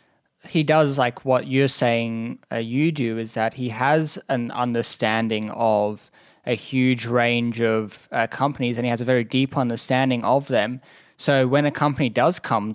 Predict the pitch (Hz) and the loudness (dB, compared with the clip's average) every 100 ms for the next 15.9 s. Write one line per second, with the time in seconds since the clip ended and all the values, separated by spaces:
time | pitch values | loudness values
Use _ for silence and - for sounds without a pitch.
0 | - 107 107 107 - _ _ - - 120 | -6 -4 -4 -6 -12 _ _ -10 -6 -2
1 | 117 113 - 120 107 110 - _ _ - | 2 2 0 -2 -2 -2 -6 _ _ -20
2 | _ _ _ _ _ _ _ 165 - 147 | _ _ _ _ _ _ _ -12 -2 2
3 | 139 131 131 147 147 - 135 127 - 131 | 2 4 2 4 2 2 2 2 0 0
4 | 135 - 127 127 117 110 - 123 123 113 | 0 0 0 0 0 -2 0 0 0 2
5 | 131 - _ _ _ _ _ _ - 123 | 0 -2 _ _ _ _ _ _ -4 0
6 | 123 117 - 135 131 127 127 - 127 123 | 2 2 2 2 2 2 0 2 2 4
7 | 123 113 117 113 139 139 127 131 131 135 | 2 0 0 0 0 0 2 2 2 2
8 | 135 110 104 107 110 107 120 - 110 110 | 2 0 -2 0 2 2 2 0 -2 -2
9 | 110 110 - 110 107 107 117 117 113 110 | -6 -10 -8 -4 -4 -4 -4 -4 -4 -8
10 | 110 117 127 120 104 - - - - - | -6 -2 0 0 -4 -6 -8 -10 -14 -20
11 | - _ _ 117 110 104 - 139 135 147 | -20 _ _ -8 -6 -8 -6 -4 2 2
12 | 143 139 156 160 165 135 131 131 123 113 | 4 2 2 2 2 2 2 0 -2 0
13 | 156 165 151 123 113 110 135 131 117 113 | 2 4 4 4 2 2 -2 -2 -4 -6
14 | 120 120 117 - 120 - 117 113 110 104 | -6 -6 -4 0 0 0 -6 -6 -6 -2
15 | 120 127 - 113 104 - - - | 0 0 -2 -4 -4 -8 -8 -14